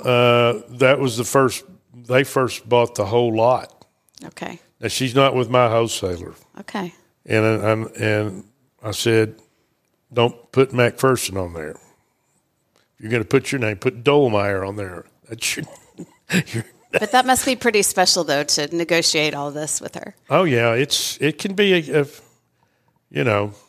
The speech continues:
Speaker 1: you know, she'll like, "Dad, can we adjust the sweetness?" I said, "Well, yeah, what do you wanna do?"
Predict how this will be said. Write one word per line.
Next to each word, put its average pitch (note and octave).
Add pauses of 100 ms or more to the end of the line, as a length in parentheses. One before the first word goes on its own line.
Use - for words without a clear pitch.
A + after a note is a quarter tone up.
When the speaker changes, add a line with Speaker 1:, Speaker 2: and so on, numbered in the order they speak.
(920)
Speaker 1:
you C#3
know, A#2
she'll B2
like, A2+ (720)
"Dad, C#3+
can A2
we B2
adjust B2+
the G#2
sweetness?" G2+
I G2+
said, B2
"Well, C3
yeah, D#3+
what A#2+
do C3
you C3
wanna C#3
do?" C3+